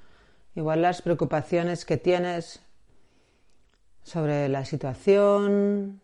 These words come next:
que estamos viviendo, sobre cualquier otro tema, que están dando vueltas en tu cabeza,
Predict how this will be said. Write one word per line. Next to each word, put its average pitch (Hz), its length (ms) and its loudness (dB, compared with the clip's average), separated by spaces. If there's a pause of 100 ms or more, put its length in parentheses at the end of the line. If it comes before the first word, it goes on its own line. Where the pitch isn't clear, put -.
que - 60 -12
estamos 151 320 -4
viviendo, 190 880 2 (840)
sobre 165 280 0
cualquier 180 680 2
otro 151 280 -2
tema, 214 440 0 (1040)
que - 80 -4
están 175 240 -2
dando 196 180 4
vueltas 175 320 4
en 185 100 2
tu 160 120 0
cabeza, 147 480 0